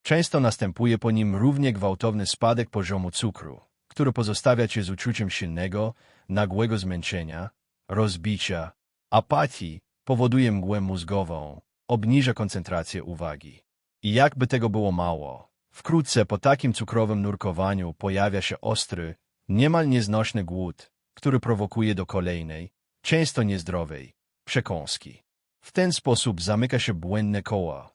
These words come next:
skok cukru, spadek sił, głód, nowa przekąska, nowy skok cukru –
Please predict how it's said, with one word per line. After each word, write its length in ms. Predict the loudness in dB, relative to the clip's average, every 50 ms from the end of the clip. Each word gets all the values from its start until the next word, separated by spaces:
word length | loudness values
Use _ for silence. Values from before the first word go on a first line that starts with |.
| _ _
skok 380 | -10 -4 2 2 2 2 2
cukru, 640 | -4 -6 0 2 2 2 2 -2 -8 -10 -12 -14 -18 -20 _ _
spadek 480 | -12 -4 2 4 4 4 4 0 0
sił, 460 | -2 -4 -2 -2 -2 -2 -2 -4 -6 -10 -14 _ _ _ _
głód, 600 | -14 -8 -6 -4 -2 0 0 0 0 -2 -6 -16 _ _ _ _
nowa 320 | 0 2 4 4 4 4
przekąska, 800 | 2 2 -4 -6 -4 -4 -4 -2 -2 -4 -4 -2 -2 -2 -2 -2 -6 _ _ _ _ _ _ -2
nowy 260 | 2 2 2 2 2
skok 280 | 0 0 0 -2 -2
cukru – 520 | -2 -2 0 0 0 0 -4 -10 -14 -14